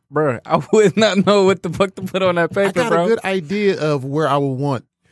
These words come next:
Speaker 2: like, I've had this con-, I have a son, so I've had this conversation with him. I have a good idea of where I want him to aspire to be. You know
Speaker 1: That,
Speaker 2: what I'm saying?
Speaker 1: I could do that, but, like,
Speaker 2: Yeah.
Speaker 1: what is a,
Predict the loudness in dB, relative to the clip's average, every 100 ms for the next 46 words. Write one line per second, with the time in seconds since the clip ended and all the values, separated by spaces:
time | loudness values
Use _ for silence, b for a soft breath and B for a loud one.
0 | _ -4 -2 2 2 2 0 -2 -4 -4
1 | -2 -2 -4 -8 -12 -12 -10 -4 -4 -4
2 | _ -4 -4 -4 -6 -6 -6 -4 -4 -2
3 | -6 -6 -6 -4 -2 2 2 2 0 -2
4 | 0 -2 0 0 0 -2 -2 -2 0 -2
5 | -2 -4 -8 -10 -20 _ _ _ _ _
6 | _ _ -2 -2 -4 -8 -8 -8 -12 -12
7 | -8 -4 0 2 2 -2 -8 -8 -6 -4
8 | -6 _ _ _ _ -6 0 0 -2 -6
9 | -8 -6 -6 -6 -2 0 0 -2 -6 -4
10 | -2 -4 -4 -2 -2 -2 -4 -2 -4